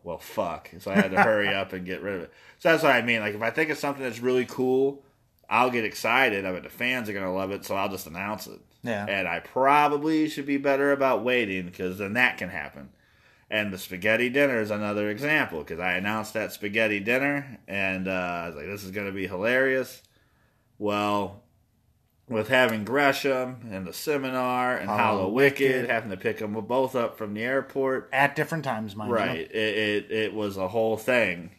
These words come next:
Speaker 1: We didn't even have a production meeting before that show because it was so cra-, like, you know,
Speaker 2: Hectic.
Speaker 1: yeah. So, spaghetti dinner kinda got lost in the shuffle.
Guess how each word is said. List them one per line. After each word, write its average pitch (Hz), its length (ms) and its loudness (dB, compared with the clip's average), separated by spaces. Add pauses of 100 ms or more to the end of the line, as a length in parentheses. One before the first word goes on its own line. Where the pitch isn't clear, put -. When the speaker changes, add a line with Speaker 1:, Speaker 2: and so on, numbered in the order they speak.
(180)
Speaker 1:
We 107 160 -4
didn't 113 140 0
even 107 160 -2
have 110 180 -2
a 95 60 -6
production 104 560 -2
meeting 90 360 -2
before 90 360 -2
that 87 240 -4
show 90 320 -4
because 90 240 -8
it 82 80 -8
was 80 140 -12
so 90 420 -4
cra-, 95 340 -6
like, 80 280 -8 (280)
you 131 80 2
know, 117 60 2
Speaker 2:
Hectic. 143 260 -2
Speaker 1:
yeah. 101 360 -2 (560)
So, 120 480 -4 (600)
spaghetti 160 540 4
dinner 143 280 6
kinda 127 280 2
got 120 220 2
lost 117 340 0
in 110 60 -10
the 107 100 -6
shuffle. 123 560 0